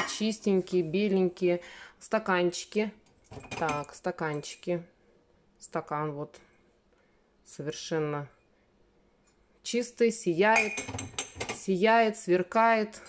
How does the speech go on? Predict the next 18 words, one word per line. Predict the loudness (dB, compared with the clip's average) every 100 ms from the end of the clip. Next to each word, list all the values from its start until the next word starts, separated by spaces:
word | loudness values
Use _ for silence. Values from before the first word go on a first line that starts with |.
| -12 -8
Кружечки | -2 0 0 -2 -4 -2 -2
давайте | 2 2 0 -4
посмотрим. | -8 -4 0 0 0 -2 -2 -4 -20 -20 _
Вот | -2 0
белая | 2 4 4 4
кружечка, | 2 0 2 0 -2 0
никакого | 2 2 0 2 2
налета | 4 4 2 2 0
от | -2
чая, | 0 0 2
ничего. | 2 2 0 -4 -2 2 0 0 -6 -18 -14 -14 -14 _ 0
Так, | 4 4 6
ну, | 8 8 6
э, | 2 4 4 0
что | 0 2
хочу | 2 0 -2
сказать. | -2 0 2 2 0 -4 -20 -20 -10 -2 0
Конечно, | 2 2 4 4 4